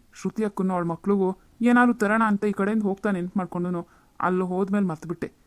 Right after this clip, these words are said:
ಈಗ ನೀನ್ ಹೇಳಿದ್ಮೇಲೆ ಅವಳ ಹೆಸರು ನೆನ್ಪಾಗ್ತಾ ಇರೋದು. ಬೇಜಾರ್ ಮಾಡ್ಕೋಬೇಡ, ಈ ಸರಿ ಆಗ್ಲಿಲ್ಲ ಅಂದ್ರೆ ಏನು,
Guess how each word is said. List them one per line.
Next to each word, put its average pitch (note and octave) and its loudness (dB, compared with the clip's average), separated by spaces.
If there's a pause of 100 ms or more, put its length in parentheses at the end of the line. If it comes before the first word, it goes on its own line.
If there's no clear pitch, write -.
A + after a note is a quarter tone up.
(180)
ಈಗ F#3 -4
ನೀನ್ F3+ -2
ಹೇಳಿದ್ಮೇಲೆ G3+ 0
ಅವಳ F3+ 2
ಹೆಸರು E3+ -4
ನೆನ್ಪಾಗ್ತಾ E3 -6
ಇರೋದು. D#3 -6 (320)
ಬೇಜಾರ್ B3 4
ಮಾಡ್ಕೋಬೇಡ, F#3+ -2 (800)
ಈ A#3 4
ಸರಿ A#3 2
ಆಗ್ಲಿಲ್ಲ G3 2
ಅಂದ್ರೆ F3+ -4
ಏನು, E3+ -8